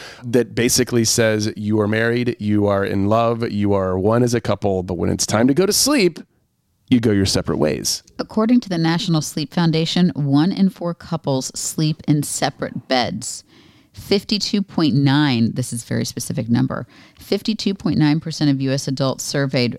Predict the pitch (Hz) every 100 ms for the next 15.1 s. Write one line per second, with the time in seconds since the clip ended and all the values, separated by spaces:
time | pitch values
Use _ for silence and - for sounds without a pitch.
0 | - 127 120 117 120 - - - 151 135
1 | 131 127 - 127 127 120 - 143 143 139
2 | 131 - - - - - - 156 160 -
3 | - 123 110 - - - 120 117 - 113
4 | 123 - - - - - - - - -
5 | 143 131 139 131 127 127 - 143 139 -
6 | 135 127 - 131 120 - - - 139 147
7 | 123 - - - _ - - _ _ _
8 | _ _ _ _ - - 147 143 135 135
9 | 147 135 - 135 110 120 - 123 120 131
10 | 135 135 120 117 110 - 113 113 110 -
11 | - 120 104 107 107 120 - 107 95 104
12 | 101 - 117 104 - - 202 262 214 -
13 | - 127 120 120 110 113 117 123 117 131
14 | - - 123 123 117 117 110 113 165 -